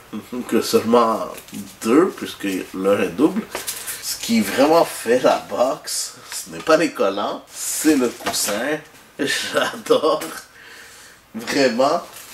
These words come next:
Euh, j-, j'aurais aimé l'avoir sur un t-shirt,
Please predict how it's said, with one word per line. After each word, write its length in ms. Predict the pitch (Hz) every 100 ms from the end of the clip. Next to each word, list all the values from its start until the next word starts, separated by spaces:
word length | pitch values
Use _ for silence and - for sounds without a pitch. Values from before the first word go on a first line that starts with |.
| - - - - - - -
Euh, 160 | - - - - - -
j-, 80 | 226 -
j'aurais 320 | 233 285 -
aimé 280 | 233 269 392
l'avoir 380 | - - 135 -
sur 160 | 113
un 80 | 104
t-shirt, 560 | - 90 - 113 156